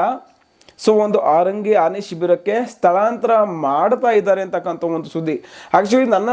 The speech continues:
ಅನಿಸಿಕೆ ಪ್ರಕಾರ ಏನು ಅಂತಂದ್ರೆ, ಈ ಒಂದು ಆರಂಗಿ ಆನೆ ಶಿಬಿರಕ್ಕೆ ಯಾವುದೇ ಆನೆಗಳನ್ನ ಸ್ಥಳಾಂತರ ಮಾಡಬಾರ್ದು.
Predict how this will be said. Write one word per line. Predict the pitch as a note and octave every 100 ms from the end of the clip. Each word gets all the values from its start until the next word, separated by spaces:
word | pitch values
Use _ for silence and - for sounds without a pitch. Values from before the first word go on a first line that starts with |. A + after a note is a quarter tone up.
| B3 A#3
ಅನಿಸಿಕೆ | A3 A#3 B3+ A#3
ಪ್ರಕಾರ | A3 G#3+ G#3+
ಏನು | G#3 G3 G3+
ಅಂತಂದ್ರೆ, | G3 F#3 F#3+ F#3+ B3 B3 - -
ಈ | F#3+
ಒಂದು | C4 B3+
ಆರಂಗಿ | A3 D#3+ G3+ A#3+ B3
ಆನೆ | G#3+ G#3+
ಶಿಬಿರಕ್ಕೆ | G#3+ F#3 G3 G3 A#3+
ಯಾವುದೇ | G3 D3+ D3 E3+ A3 A3+
ಆನೆಗಳನ್ನ | B3+ G#3 G3+ F#3+ F#3 F3 F#3 G3 G3 - -
ಸ್ಥಳಾಂತರ | - E3+ G3 G3+ G#3+
ಮಾಡಬಾರ್ದು. | F#3+ E3 D#3+ G#3 G#3+ F#3 F#3 F3+ F3+ G3 - _